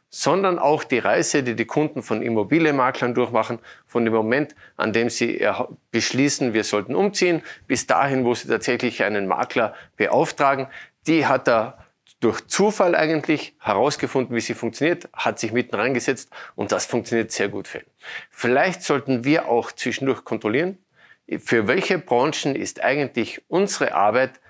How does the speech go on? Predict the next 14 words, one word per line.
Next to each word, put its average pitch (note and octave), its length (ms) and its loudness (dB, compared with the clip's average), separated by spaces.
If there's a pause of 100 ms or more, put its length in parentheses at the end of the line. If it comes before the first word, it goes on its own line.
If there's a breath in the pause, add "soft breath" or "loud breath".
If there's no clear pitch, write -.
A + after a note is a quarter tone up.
(100)
eine A2 240 2
Vordienstleistung A#2+ 1080 0 (280 loud breath)
und G#2+ 200 -2
wo D3+ 200 4
könnten C3+ 400 -2
wir E3 200 2
vielleicht C3 520 0 (280 loud breath)
Prozesse A#2+ 540 0
abkürzen F3 720 0 (180 loud breath)
und A#2+ 220 -2
so D#3 320 2
ganz C3+ 380 0
neue C3+ 180 2
Geschäftsfelder G2 920 -2